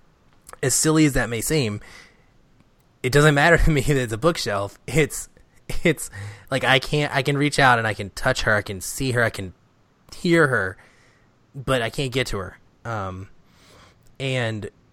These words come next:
so ignoring that silliness for a second, uh, you, you get to be with him in that moment of sanity when he realizes that he can make her understand that it's been him this whole time, that he was her ghost. And that just blows me away,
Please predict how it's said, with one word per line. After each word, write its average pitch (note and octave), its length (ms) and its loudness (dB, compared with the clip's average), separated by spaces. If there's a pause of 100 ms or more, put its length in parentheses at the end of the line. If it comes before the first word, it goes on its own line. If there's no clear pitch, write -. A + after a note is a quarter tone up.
(140)
so C#3+ 240 -4
ignoring D3 440 2
that B2+ 180 -2
silliness D3 440 -2
for A#2+ 120 -8
a A#2 40 -6
second, G2+ 400 -8 (540)
uh, F#2+ 240 -8
you, A#2 240 -6
you A#2+ 240 -8
get C#3+ 220 -4
to D3+ 80 2
be C3 220 -2
with C#3 140 -2
him B2+ 140 -2
in A2 80 -6
that G2 140 -8
moment A2+ 360 -8
of G2+ 120 -14
sanity G2+ 560 -6 (180)
when A2+ 260 -8
he G#2 200 -12
realizes A2+ 760 0
that G#2+ 320 -4 (280)
he C3+ 160 -8
can C3 220 -4
make A#2 200 -6
her B2+ 160 -6
understand A2+ 680 -6
that G2+ 80 -8
it's G2+ 180 -12
been A2+ 240 -8
him A2+ 380 -12
this G2+ 200 -10
whole A2 320 -8
time, F#2+ 360 -4
that F#2 100 -14
he B2+ 260 -4
was A2+ 160 -6
her G2 140 -8
ghost. F#2 400 -8 (760)
And B2+ 100 -4
that C#3+ 200 2
just C3+ 160 -4
blows C3 260 0
me B2 100 -6
away, G2+ 420 -8